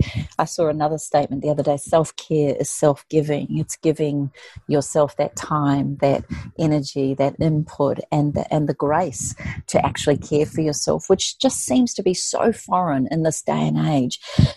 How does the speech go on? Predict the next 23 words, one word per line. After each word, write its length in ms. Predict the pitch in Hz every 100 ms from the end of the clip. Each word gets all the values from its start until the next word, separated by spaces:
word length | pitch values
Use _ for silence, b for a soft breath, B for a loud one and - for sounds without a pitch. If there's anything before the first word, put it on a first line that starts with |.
| B -
What 140 | 508
do 80 | 587
you 60 | 415
think 260 | 339 247
is 100 | 190
the 80 | 208
biggest 380 | 190 196 190 -
problem 500 | - 214 208 151 131
in 140 | 147
society 680 | - 143 - 127 143 139 147
right 280 | 143 131 -
now? 340 | 143 135 135 - B B B -
And 220 | 190 190
do 80 | 220
you 140 | 226
think 280 | - 220 214
it's 420 | 208 - - -
related 460 | 202 190 202 214 196 -
to 120 | 185
a 40 |
lack 320 | 175 175 233 -
of 420 | - - - 170 - - -
self-love? 720 | - 233 - 220 113 -